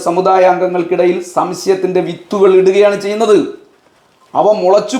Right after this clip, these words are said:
പൊന്തുകയാണ് കേരളത്തിൽ. കേരളത്തിലെ പ്രമുഖമായ ഒരു സാമുദായിക സംഘടന പറഞ്ഞതുപോലെ നക്കാപ്പിച്ച രാഷ്ട്രീയ ലാഭത്തിനു വേണ്ടി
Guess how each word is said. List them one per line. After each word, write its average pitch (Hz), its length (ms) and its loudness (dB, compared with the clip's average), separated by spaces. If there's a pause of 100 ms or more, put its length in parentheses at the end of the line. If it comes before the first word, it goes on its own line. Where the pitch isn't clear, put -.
പൊന്തുകയാണ് 240 580 -2
കേരളത്തിൽ. 240 420 -2 (680)
കേരളത്തിലെ 208 760 2 (220)
പ്രമുഖമായ 190 720 0 (240)
ഒരു 196 120 -2 (100)
സാമുദായിക 202 500 0 (100)
സംഘടന 196 280 -6 (100)
പറഞ്ഞതുപോലെ 160 640 0 (680)
നക്കാപ്പിച്ച 254 640 -2 (180)
രാഷ്ട്രീയ 226 440 -2 (120)
ലാഭത്തിനു 208 540 2
വേണ്ടി 135 340 -4